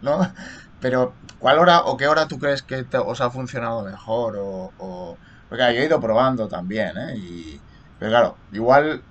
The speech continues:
yo lo he subido un martes a esa hora, igual lo he subido un sábado, un domingo o un viernes, y no me ha funcionado igual el martes que el domingo, que el, no sé, al final, yo creo que no hay que postear un post, creo yo,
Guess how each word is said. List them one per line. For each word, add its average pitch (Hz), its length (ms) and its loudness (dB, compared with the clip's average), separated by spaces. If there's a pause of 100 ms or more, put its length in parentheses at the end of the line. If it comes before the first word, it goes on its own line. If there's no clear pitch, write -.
(100)
yo 131 220 2
lo 143 120 4
he 139 40 6
subido 135 320 -2
un 123 120 0
martes 113 320 0
a 107 100 0
esa 107 200 -2
hora, 135 280 6 (380)
igual 117 240 2
lo 123 80 4
he - 20 -2
subido 127 560 2
un 80 800 -10
sábado, 120 400 4
un 113 120 -8
domingo 107 380 -8
o 71 360 -8
un 120 120 -6
viernes, 139 440 0 (540)
y 120 180 -2
no 131 120 -2
me 147 60 2
ha 151 60 6
funcionado 147 380 -2
igual 123 220 2
el 117 60 -2
martes 127 340 -6
que 113 100 -8
el 107 60 -8
domingo, 120 460 -6
que 104 160 -8
el, 101 180 -12 (260)
no 113 120 -10
sé, 120 120 -4
al 107 180 0
final, 120 400 -2 (1080)
yo 170 180 0
creo 165 260 2
que 139 200 -2
no 127 220 0
hay 147 100 2
que 139 100 -2
postear 127 460 4
un 117 160 -8
post, 120 380 0
creo 113 220 -6
yo, 120 260 -4